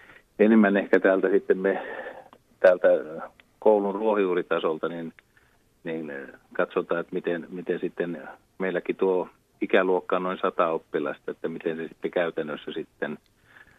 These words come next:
toimisi niin, että se saavuttaisi nämä yksilöt hyvin ja siellä tulisi elämyksiä kaikille sopivassa mitassa.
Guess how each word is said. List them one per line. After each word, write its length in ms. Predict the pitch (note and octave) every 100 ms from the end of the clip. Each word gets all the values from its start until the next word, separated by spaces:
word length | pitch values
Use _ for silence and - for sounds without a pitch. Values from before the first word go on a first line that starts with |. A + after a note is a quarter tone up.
| _ _ _
toimisi 420 | - G#2+ G#2+ F#2 -
niin, 240 | G2 F#2+
että 180 | F2 E2+
se 120 | F2+ -
saavuttaisi 540 | F2+ F2 F2 - F2+
nämä 140 | F#2+ F2+
yksilöt 500 | G2 - - E2 D#2 -
hyvin 300 | F2 E2 D#2
ja 100 | D2+
siellä 200 | D#2+ D2+
tulisi 340 | - E2 E2 F2
elämyksiä 580 | E2+ D2 D2+ - D2+
kaikille 600 | - D2+ C#2+ C#2+ C2+ B1+ - _ _ _ _ _
sopivassa 480 | D#2+ - D#2 - D#2+
mitassa. 640 | D#2 C#2+ A#1+ G#1 - -